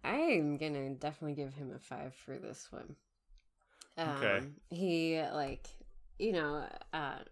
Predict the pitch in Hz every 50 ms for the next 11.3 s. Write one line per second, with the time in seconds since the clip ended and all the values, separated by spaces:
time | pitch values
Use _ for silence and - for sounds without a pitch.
0 | - - _ _ _ - - 170 165 165 - - 185 180 175 170 170 165 - -
1 | - 180 156 - 147 - 151 143 - - - - - 175 156 147 135 139 143 -
2 | 208 240 262 254 262 - - - - - - - - - - - - 170 - -
3 | 170 170 160 156 147 143 143 143 147 147 151 165 165 151 147 - - - - 240
4 | 240 220 220 214 214 208 208 208 208 214 202 196 - - 147 143 127 127 123 127
5 | 127 117 98 104 107 139 156 - - _ - 185 175 170 165 175 180 185 180 170
6 | - - 247 254 285 302 339 - 415 392 330 262 208 202 - - - - - -
7 | - - 220 208 208 - - 285 294 302 302 302 302 294 285 254 233 - - -
8 | - - _ _ - 226 - - - 190 160 151 214 - - 220 196 196 160 147
9 | 139 143 - - - - - 196 220 220 196 175 147 139 127 123 139 143 160 151
10 | 143 143 143 139 143 143 - - - - - - - - - - - - 170 160
11 | 147 143 143 139 139 -